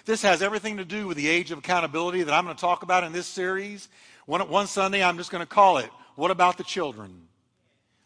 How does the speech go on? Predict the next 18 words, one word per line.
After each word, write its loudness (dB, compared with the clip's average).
But 0
let 4
me 0
just -2
tell 6
you 2
right 8
now, 6
up 2
front, 2
give -2
you -2
a 0
little -2
teaser -4
for -6
that 4
message, -4